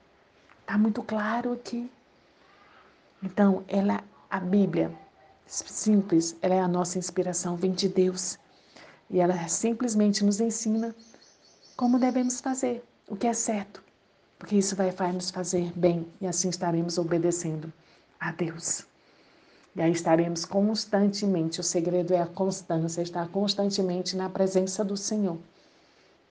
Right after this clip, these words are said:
que obedecendo esta palavra, nós estaremos sempre habilitados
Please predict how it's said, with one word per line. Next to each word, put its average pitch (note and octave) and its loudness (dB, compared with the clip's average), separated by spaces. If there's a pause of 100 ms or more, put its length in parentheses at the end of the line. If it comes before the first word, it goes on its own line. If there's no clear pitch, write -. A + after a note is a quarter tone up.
que F#3+ 4
obedecendo F3+ 4
esta G#3 2
palavra, F3 -2 (680)
nós F3+ 2
estaremos E3+ 0 (380)
sempre G3 2
habilitados F#3 -4